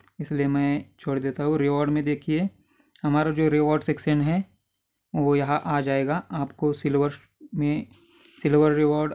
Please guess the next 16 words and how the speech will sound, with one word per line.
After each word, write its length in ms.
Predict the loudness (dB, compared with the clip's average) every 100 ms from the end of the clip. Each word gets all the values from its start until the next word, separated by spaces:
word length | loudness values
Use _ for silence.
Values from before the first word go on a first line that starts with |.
| -6
आप 120 | -4
अचीव 260 | -4 -2 -2
कर 180 | 0 0
देंगे, 340 | 0 0 0 -2 -8 _ _ -10
लेफ्ट 380 | -4 -4 -2 0
में 200 | 2 0
फ़ाइव 320 | -2 -2 0 0
थाउजेंड, 420 | 0 0 -2 0
राइट 220 | -2 0
में 160 | 0 0
टेन 240 | 0 -2
थाउजेंड 360 | 0 -2 0 0
बीवी 260 | 0 -2 -4 -6 _ _ _ -2
करने 280 | 2 4
के 60 | 4
बाद 280 | 2 0